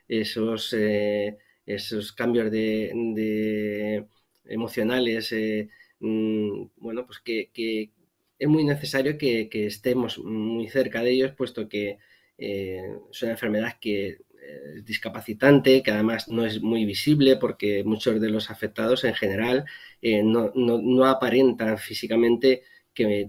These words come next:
que tienen una enfermedad como, no sé, por ejemplo, un problema neuromuscular. En este caso, hay muchos afectados que, que nos preguntan, eh, o les preguntan qué, qué es lo que les pasa, porque físicamente,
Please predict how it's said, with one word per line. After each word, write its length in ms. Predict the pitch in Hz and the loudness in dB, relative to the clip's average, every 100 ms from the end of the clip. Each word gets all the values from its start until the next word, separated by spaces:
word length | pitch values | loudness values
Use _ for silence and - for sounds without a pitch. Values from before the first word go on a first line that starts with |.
| - | -6
que 120 | 110 | -4
tienen 300 | 110 107 110 | 0 2 2
una 100 | 110 | 0
enfermedad 460 | 104 98 98 113 - | -2 -2 -2 -2 -2
como, 480 | 107 104 101 95 | -2 0 -2 -6
no 500 | - 98 98 101 98 | -8 -10 -8 -8 -8
sé, 160 | 104 110 | -2 -2
por 160 | 104 104 | -4 -8
ejemplo, 260 | 110 107 | -6 -2
un 80 | 104 | -2
problema 320 | 113 110 113 | -2 0 2
neuromuscular. 840 | 110 107 104 104 104 - 110 127 - - - - | 4 2 2 -2 -4 -2 -2 -2 -4 -14 -14 -6
En 60 | |
este 180 | 104 107 | -6 -4
caso, 460 | 110 113 123 113 - - - | -4 -2 -2 -2 -4 -16 -14
hay 120 | 98 110 - - | -10 -10 -8 -4
muchos 300 | 131 131 123 | -2 -2 -4
afectados 520 | 120 107 110 120 135 | -4 -4 -2 -2 -2
que, 400 | 127 107 104 104 | 0 0 0 -2
que 420 | 101 92 90 - 95 | -6 -6 -8 -10 -8
nos 220 | 101 98 | -8 -10
preguntan, 720 | 95 95 104 110 117 113 110 - - _ _ | -12 -6 -4 -4 -2 0 -2 -6 -20 _ _
eh, 920 | 110 98 95 98 95 95 92 90 85 - - - | -4 -2 -2 -2 -4 -6 -8 -10 -12 -14 -18 -12
o 80 | 107 | -8
les 160 | 110 - | -8 -4
preguntan 560 | 107 104 113 123 123 | -4 -2 0 2 2
qué, 240 | 120 107 - | 0 -4 -2
qué 280 | 127 113 110 | -2 0 0
es 120 | 101 | 0
lo 160 | 107 101 | -4 -2
que 120 | 101 | -4
les 140 | 90 | -6
pasa, 380 | - 139 107 92 | -4 -4 -4 -6
porque 360 | 104 - 95 98 | -8 -8 -8 -8
físicamente, 800 | - - 104 107 110 120 123 | -10 -10 -2 0 0 0 -2